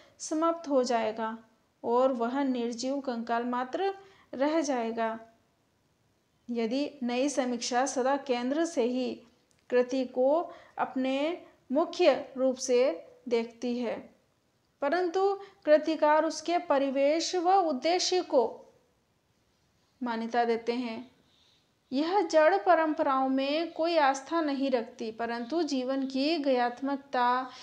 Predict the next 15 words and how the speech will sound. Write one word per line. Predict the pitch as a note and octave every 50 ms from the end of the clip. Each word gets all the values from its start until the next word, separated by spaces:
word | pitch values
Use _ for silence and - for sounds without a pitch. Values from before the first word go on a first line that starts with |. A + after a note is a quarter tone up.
| - - - -
एवं | - C4 C4+ D#4 E4+ F4 E4 C4+
जीवंतता | C4+ C#4 C#4+ C#4+ C#4+ E4 F4+ F#4 F#4+ F#4 F#4 E4+ D#4 D4+
में | D4 D#4 D#4
विश्वास | D4 C4+ C#4 - B3 B3 B3 C4 C4 C4+
रखती | C4 A#3+ A#3 A#3 - - B3 B3
है। | B3 A#3+ A3+ A3+ A3+ - _ _ _ _ _ _ _ _ _ _ _ _ _ _ _ _ _ _ _ _ _ _ _ _ _ _ _
इसलिए | C#4+ C#4 F#4 F#4+ F4+ F4 E4+ E4+ F4+ G4 G#4+ G#4+ - - - - - -
इसमें | E4+ F4 F4 - - F4+ G4 G#4
आधुनिक | - - - C4+ C#4+ C#4+ C4 D4+ E4+ G4+ A4+ A4 G#4+ -
चेतना | F4 D4+ D4+ D4 C#4+ C#4+ D4 C#4+
का | C#4 D#4+ D#4+
बोध | D4+ B3+ B3+ C4+ C#4 D4 C4+ C#4+
स्पष्ट | C4+ - - - C4 C#4 C#4 - -
होता | C#4+ C4+ A3+ G#3+ G#3+ A3 A3+
है। | B3 B3 A3 G3+ G#3 A#3+